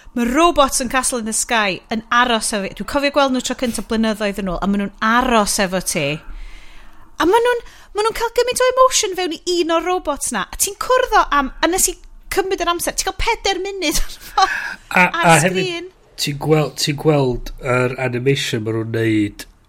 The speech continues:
Speaker 2: ar, hwnna, ar, ar gallu sgyn nhw i
Speaker 1: Yn yr
Speaker 2: cael
Speaker 1: wythdegau 'di hwn,
Speaker 2: Ie.
Speaker 1: ti'n gwbod?
Speaker 2: A gymaint o, wel, mae'n gymaint o gymeriad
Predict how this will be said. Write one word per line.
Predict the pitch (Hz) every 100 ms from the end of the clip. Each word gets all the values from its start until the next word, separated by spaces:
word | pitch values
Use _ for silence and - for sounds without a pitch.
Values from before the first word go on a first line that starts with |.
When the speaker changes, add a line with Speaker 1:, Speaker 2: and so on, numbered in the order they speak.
| -
Speaker 2:
ar, | 113 110 107 107 104 98 92 - _ - - - _ _ _
hwnna, | 135 117 110
ar, | - 113 - 131
ar | - 107
gallu | - 120 - - 110
sgyn | - 120 117
nhw | 113 110 104 95 - - - - -
i | 120
Speaker 1:
Yn | 98
yr | 440
Speaker 2:
cael | 123 113 110 107
Speaker 1:
wythdegau | 104 95
'di | 262 277
hwn, | 262 196
Speaker 2:
Ie. | 185
Speaker 1:
ti'n | 123
gwbod? | 113 247 - - _
Speaker 2:
A | 143
gymaint | 147 170 151 147
o, | 165
wel, | 175 175 175
mae'n | 170
gymaint | 160 165 156
o | 156
gymeriad | - 160 165 151 135 123